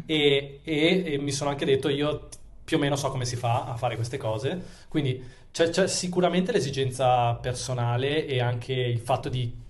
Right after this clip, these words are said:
credere di poterlo fare. Dall'altra parte, subito, il millisecondo dopo,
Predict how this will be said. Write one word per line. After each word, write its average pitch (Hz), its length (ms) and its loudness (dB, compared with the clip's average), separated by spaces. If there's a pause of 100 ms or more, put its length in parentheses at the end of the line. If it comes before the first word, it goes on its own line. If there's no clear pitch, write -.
(300)
credere 131 400 0
di 123 80 -2
poterlo 123 300 -4
fare. 117 280 0 (260)
Dall'altra 147 340 10
parte, 160 540 6
subito, 175 600 2
il 151 180 -4
millisecondo 160 680 4
dopo, 143 520 2